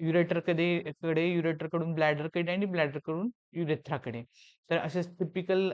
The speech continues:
अ, सिम्प्टम आपल्याला रिनल स्टोनचे पाहायला जर मिळाले, तर lycopodium is the best medicine. बऱ्याच पेशंटचे मुतखडे हे lycopodium-ने पडतात, नॅचरली पडतात आणि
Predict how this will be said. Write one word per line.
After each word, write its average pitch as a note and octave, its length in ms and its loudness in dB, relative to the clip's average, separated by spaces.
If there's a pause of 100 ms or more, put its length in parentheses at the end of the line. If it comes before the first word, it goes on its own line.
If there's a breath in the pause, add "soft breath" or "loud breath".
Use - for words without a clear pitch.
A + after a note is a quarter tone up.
(100)
अ, D3+ 180 -2
सिम्प्टम E3 380 -2
आपल्याला D#3+ 380 -2
रिनल D#3+ 440 -2
स्टोनचे D#3+ 380 -4
पाहायला D#3+ 360 -4
जर D#3+ 120 0
मिळाले, D3+ 340 -4
तर D#3+ 120 -8
lycopodium D3+ 640 -6
is C#3+ 160 -8
the D3+ 120 -4
best B2+ 300 -6
medicine. A#2 360 -8 (560 loud breath)
बऱ्याच D#3+ 280 0
पेशंटचे E3 640 -2
मुतखडे D#3 440 -4
हे D3+ 220 -4
lycopodium-ने D3+ 800 -4
पडतात, E3+ 340 0 (1080)
नॅचरली F#3 500 2
पडतात E3+ 380 0 (480)
आणि D#3 340 -2